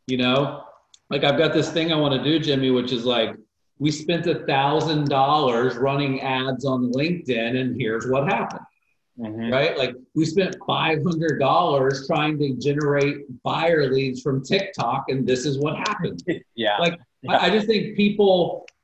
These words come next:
Speaker 1: wanna learn, and people, you know, somebody has to be the pioneer.
Speaker 2: Yeah, true.
Speaker 1: And somebody has to try the new thing, because every single tactic and every single thing that's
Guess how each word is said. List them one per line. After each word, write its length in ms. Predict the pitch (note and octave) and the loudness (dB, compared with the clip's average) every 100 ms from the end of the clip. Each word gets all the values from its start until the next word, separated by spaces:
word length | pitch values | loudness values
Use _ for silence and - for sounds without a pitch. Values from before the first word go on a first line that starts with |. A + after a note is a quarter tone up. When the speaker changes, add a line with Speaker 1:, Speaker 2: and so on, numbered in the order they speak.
| - | -16
Speaker 1:
wanna 360 | G#2+ C#3 F#3 F#3 | -2 0 2 2
learn, 520 | D3+ F3+ D4 - - | 0 0 -2 -6 -8
and 140 | - C3 | -6 -4
people, 440 | F#3 F#3 D#3 C3 - | -2 -2 -2 -4 -6
you 120 | E3+ | -4
know, 280 | D#3 D3+ - | -2 -4 -8
somebody 560 | - - A3 B3 F#3+ | -8 -2 2 2 2
has 320 | D#3+ D#3+ F3 - | 0 0 -2 -4
to 60 | D3 | -8
be 640 | B2 E3+ F3+ D#3 C#3 - - _ _ _ _ | -2 0 0 0 -2 -6 -10 _ _ _ _
the 120 | D3+ | -4
pioneer. 580 | C#3 D#3+ D3+ D#3+ B3 - - _ _ _ | -2 -2 0 0 -2 -4 -12 _ _ _
Speaker 2:
Yeah, 240 | G2+ F#2 D#2+ - _ _ | 2 2 2 -10 _ _
true. 200 | A#2 G#2 | -2 0
Speaker 1:
And 160 | F#3+ G3 | 0 -4
somebody 260 | - G3 F#3 | -8 -6 -2
has 280 | E3+ E3 - | 2 2 0
to 140 | D3+ | -4
try 300 | - F#3 F#3 | 0 2 4
the 100 | E3+ | 2
new 200 | E3+ D#3+ | 0 0
thing, 200 | G3+ G#3 | 2 2
because 280 | E3 E3 C#3 - | 2 2 0 0
every 440 | D3+ F#3 G3 G#3 G3+ | 2 2 4 4 4
single 480 | - G3+ F#3+ E3+ | 4 2 4 0
tactic 600 | F3 D3+ D#3+ - A2+ F#2+ - - | 0 0 0 -2 -6 -6 -8 -8
and 180 | C3 B2+ | -4 -2
every 260 | D3+ F3 E3+ | 0 0 -2
single 400 | F3 E3+ D#3 - | -2 0 -2 0
thing 240 | D3+ C#3+ | 0 0
that's 200 | A#2+ - | -2 -4